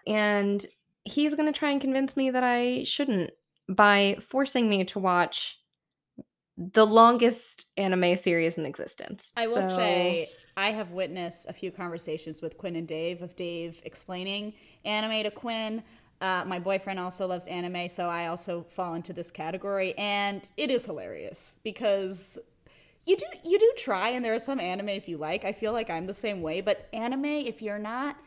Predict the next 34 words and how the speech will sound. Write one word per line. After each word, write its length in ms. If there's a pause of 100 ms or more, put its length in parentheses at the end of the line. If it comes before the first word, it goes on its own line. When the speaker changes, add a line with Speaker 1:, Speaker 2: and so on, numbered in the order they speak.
(380)
Speaker 2:
I 80
think, 280
used 400
to 320
the 80
tropes 500
in 140
it, 280 (340)
it 300 (240)
s-, 260
is 320
a 80
very 480
just 300
odd 260
media. 720
So 600 (340)
it's 120
a 60
great 220
idea. 420
I 280
cannot 360
wait 160
for 100
this 160
podcast. 680 (420)
Speaker 1:
So 180
yeah, 260
we, 400
we 220
are 220
starting 540
with, 280